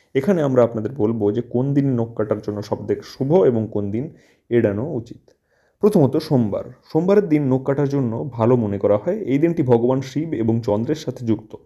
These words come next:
এই দিনে নখ কাটলে তমগুণ থেকে মুক্তি পাওয়া যায় এবং মানসিক শান্তি লাভ হয়। এরপর মঙ্গলবার। মঙ্গলবারের দিন নখ কাটার থেকে কিছু লোক এড়ানোর পরামর্শ দেন,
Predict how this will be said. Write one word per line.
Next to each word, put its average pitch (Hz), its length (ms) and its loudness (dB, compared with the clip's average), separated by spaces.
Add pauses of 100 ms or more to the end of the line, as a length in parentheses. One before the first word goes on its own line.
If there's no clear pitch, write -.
(460)
এই 151 120 6
দিনে 180 180 2
নখ 151 180 0
কাটলে 135 460 2 (260)
তমগুণ 151 640 0
থেকে 120 200 -2
মুক্তি 113 300 -2
পাওয়া 156 240 4
যায় 190 160 -2
এবং 117 240 -2
মানসিক 98 400 -6 (300)
শান্তি 143 380 0
লাভ 95 220 -2
হয়। - 160 -14 (560)
এরপর 165 300 4
মঙ্গলবার। 117 540 2
মঙ্গলবারের 175 560 0
দিন 180 160 0
নখ 135 180 0
কাটার 143 220 2
থেকে 120 280 0
কিছু 117 280 -6
লোক 110 300 0
এড়ানোর 104 380 0
পরামর্শ 104 440 0
দেন, 107 280 -6